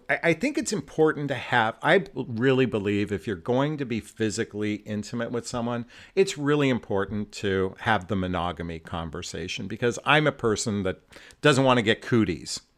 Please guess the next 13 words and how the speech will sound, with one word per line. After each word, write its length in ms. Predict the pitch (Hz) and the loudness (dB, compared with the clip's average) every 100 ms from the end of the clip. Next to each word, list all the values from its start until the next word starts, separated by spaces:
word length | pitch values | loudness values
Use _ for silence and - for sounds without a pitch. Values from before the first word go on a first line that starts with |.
| - | -8
Okay. 240 | 95 104 | 0 2
By 160 | 107 160 | 6 6
the 80 | 147 | 8
way, 120 | 110 | 8
that's 220 | 123 127 | 8 6
an 80 | 127 | 8
old 300 | 127 120 107 - - - | 8 8 4 -4 -18 0
term 300 | 151 135 123 | 6 8 8
from 180 | 127 117 | 6 8
my 220 | 117 117 | 8 8
generation. 840 | 113 117 104 104 - - 147 127 | 8 6 8 6 6 6 4 4
<laughs> 20 | |
So, 580 | - - 147 - 156 156 | 4 6 6 6 4 4